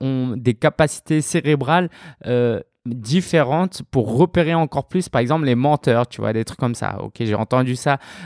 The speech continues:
quelque part, ça vaut ce que ça vaut, mais évidemment, c'est, c'est évident que quand tu discutes en un à un avec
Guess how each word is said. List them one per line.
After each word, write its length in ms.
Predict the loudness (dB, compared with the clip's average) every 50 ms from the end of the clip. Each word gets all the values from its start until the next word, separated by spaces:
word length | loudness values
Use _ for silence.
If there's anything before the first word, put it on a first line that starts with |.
| -20 _ _ -2
quelque 260 | -2 -2 2 0 0
part, 240 | 4 4 2 2 4
ça 140 | 0 -2 0
vaut 160 | 2 2 0
ce 80 | 2
que 120 | 0 -2 0
ça 160 | 2 0 0
vaut, 220 | 2 2 2 2
mais 180 | 4 2 0 0 -2 -8 -20 -20 -20 _ _ _ _ _ 0
évidemment, 720 | 2 4 4 4 4 4 4 4 4 2 0 0 -2 -2 _ -10
c'est, 500 | -14 -12 -12 -12 -8 -4 -4 -4 -4 -6 -10 _ _ _ _ _ _ _ _ _ _ _ _ _ _ _ _ _ _ _ _ _ _ -14
c'est 560 | -12 -12 -10 -6 -2 0 0 0 0 -2 -2 4
évident 480 | 4 4 6 6 4 2 2 2 0 0
que 160 | -2 -4 -6
quand 320 | -4 0 0 0 0 0
tu 160 | -4 -8 -10 -10
discutes 480 | -6 -2 -2 -2 -2 0 -4 -2 0
en 120 | 0 0 2
un 200 | 2 0 0 -4 -6 -4
à 60 | -2
un 200 | -2 0 0 0
avec 280 | 0 -2 -4 -6 -8